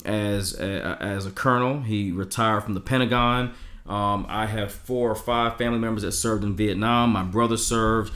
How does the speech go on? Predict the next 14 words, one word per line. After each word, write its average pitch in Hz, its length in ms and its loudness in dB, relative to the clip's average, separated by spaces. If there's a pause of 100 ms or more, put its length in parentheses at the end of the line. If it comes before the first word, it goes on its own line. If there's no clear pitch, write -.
(260)
brothers-in-law 110 720 2
served, 107 520 2
friends 120 420 0
served. 107 540 2 (340)
Uh, 101 520 0 (160)
and 113 180 2
I 123 160 2
love 117 320 4
this 107 180 0
country. 110 540 -2 (140)
Um, 101 240 -2
as 92 100 -6
flawed 113 400 0
as 95 160 -2